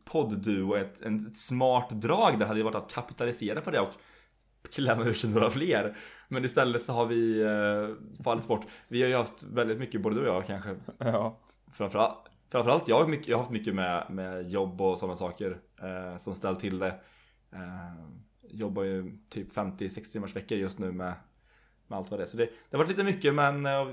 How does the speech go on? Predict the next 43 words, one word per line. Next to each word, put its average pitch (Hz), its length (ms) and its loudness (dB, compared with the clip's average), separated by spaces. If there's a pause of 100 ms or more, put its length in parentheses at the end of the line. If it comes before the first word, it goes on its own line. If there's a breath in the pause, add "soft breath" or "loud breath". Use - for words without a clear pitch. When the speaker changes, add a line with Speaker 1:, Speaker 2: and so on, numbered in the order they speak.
Speaker 1:
jag 131 160 0
ska 131 280 0 (240)
få 143 80 0
in 135 300 -4
träningar 113 580 4
och 117 480 2
olika 110 580 -2 (340)
aktiviteter 120 680 0
och 113 200 4
livet 113 340 -2
kommer 110 160 2
emellan, 101 300 2
liksom. 104 320 -2
Och, 101 200 -6 (200 soft breath)
Speaker 2:
Men, 123 200 -6 (140)
Speaker 1:
men 117 160 -2
vi 143 60 2
gör 160 240 8
det 160 120 4
här 143 80 0
för 135 80 0
att 127 80 10
det 127 60 10
är 127 40 4
Speaker 2:
men, 123 100 0
Speaker 1:
kul. 123 100 6
Vi 117 920 2
Speaker 2:
eh, - 140 -6
vi, 120 180 4
vet 120 180 0
du 117 60 -2
vad 113 80 2 (120)
det 135 60 4
är 165 100 6
nice 196 200 0
med 127 100 -2
det, 156 200 4
Oliver? 90 240 -4 (680)
Det 113 80 0
är 101 40 4
att 101 140 -4
vi, 104 320 0
Speaker 1:
Nej. 135 200 4